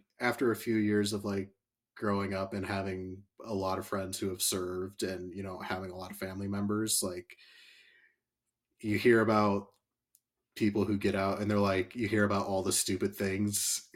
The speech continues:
<laughs> that they go through, and you're like, "Eh, maybe it wasn't that bad that I, uh,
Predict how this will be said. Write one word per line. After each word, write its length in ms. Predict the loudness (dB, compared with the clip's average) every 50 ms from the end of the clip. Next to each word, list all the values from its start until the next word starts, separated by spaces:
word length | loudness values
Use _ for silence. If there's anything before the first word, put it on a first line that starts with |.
| -16 -16 -16 -18 _ _
<laughs> 420 | _ _ _ _ _ _ _ -4 -2
that 160 | -2 0 0
they 80 | 0
go 160 | 0 0 0 0
through, 180 | 2 2 2
and 80 | 2 2
you're 120 | 2 0
like, 240 | 0 0 -2 -2 0
"Eh, 220 | 2 2 4 4 2 0 -2 -2
maybe 320 | 2 4 4 4 6 6 6
it 80 | 8
wasn't 460 | 8 8 6 4 4 2 2 2 -2 -6 -14 _ _ _ _ _ -20 _ _ _ _ _ _ _ -6
that 260 | -6 -6 -6 -8 -12 _ _ _ -10
bad 200 | -8 -8 -8 -10 -10 -8
that 120 | -8 -8
I, 280 | -8 -8 -8 -8 -8 -8 -10 _ _ -20
uh, 120 | -20 -20